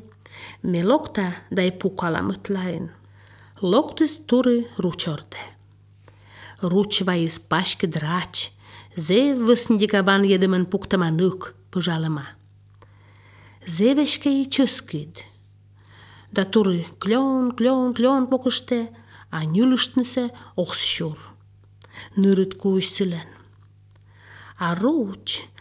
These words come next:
пашкыт кывнас кыкыш куйымыш нюлыштыс и абунин нөк ед. Бұрыма. Турылысы чамлауы забетне да мывпалы.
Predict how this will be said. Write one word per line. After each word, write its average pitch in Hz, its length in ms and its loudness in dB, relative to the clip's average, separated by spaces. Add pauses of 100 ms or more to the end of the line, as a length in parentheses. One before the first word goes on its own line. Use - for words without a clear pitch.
(140)
пашкыт 208 420 -2
кывнас 190 460 0
кыкыш 262 380 0
куйымыш 214 560 0
нюлыштыс 285 840 2 (460)
и 370 120 4
абунин 175 520 0
нөк 180 300 -6
ед. 165 220 -6 (560)
Бұрыма. 175 420 0 (2000)
Турылысы 269 500 6
чамлауы 214 640 2
забетне 220 960 2
да 180 140 -2
мывпалы. 180 600 -4